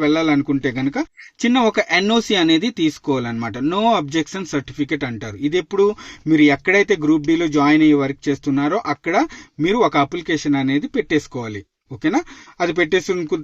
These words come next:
తర్వాత మీరు ఏ పోస్ట్ కైనా నోటిఫికేషన్ వస్తే అప్లికేషన్ పెట్టుకోవచ్చు. ఒకవేళ జాబ్ వస్తే ఆనికి మీరు వెళ్ళిపోవచ్చు అన్నమాట.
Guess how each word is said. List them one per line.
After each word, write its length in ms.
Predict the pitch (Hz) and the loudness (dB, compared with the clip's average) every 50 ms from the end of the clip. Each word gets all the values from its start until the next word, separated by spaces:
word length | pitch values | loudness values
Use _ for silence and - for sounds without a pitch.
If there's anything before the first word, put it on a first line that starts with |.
| 180 | -2
తర్వాత 260 | 170 170 175 190 202 320 320 277 | -2 0 0 -2 0 2 2 2
మీరు 180 | 214 196 180 180 175 170 170 165 175 175 | 2 2 0 0 0 0 -2 0 0 0
ఏ 40 | 180 156 180 | 0 0 -2
పోస్ట్ 180 | 175 170 - - | -4 -4 -4 -6
కైనా 180 | 202 202 220 202 175 | -6 -6 -4 -2 -2
నోటిఫికేషన్ 540 | 165 147 160 151 - 185 165 147 170 160 156 | -2 -4 -6 -6 -6 -6 -6 -2 -2 -4 -2
వస్తే 140 | - - 262 196 | -2 -2 -2 -2
అప్లికేషన్ 420 | 147 151 156 151 151 143 151 143 - | -2 -4 -4 -4 -2 0 -2 0 0
పెట్టుకోవచ్చు. 400 | 147 135 135 - 170 156 151 - 220 156 | -2 -4 -4 -6 -6 -6 -4 -2 -2 -2
ఒకవేళ 320 | 139 - 147 135 147 165 175 147 135 | -2 -2 -2 -2 -2 -2 -4 -4 -2
జాబ్ 200 | 143 143 143 135 147 | -2 -2 -2 -2 -4
వస్తే 160 | 143 - - 269 254 170 | -4 -4 -4 -2 0 0
ఆనికి 200 | 151 151 147 175 160 | 0 -2 -2 0 -2
మీరు 140 | 151 156 240 226 151 | -2 -2 0 -2 -2
వెళ్ళిపోవచ్చు 500 | 135 123 117 - - 104 95 92 - 113 | -2 -2 -6 -10 -12 -12 -12 -12 -14 -14
అన్నమాట. 280 | 101 104 101 98 98 95 | -12 -12 -12 -12 -14 -14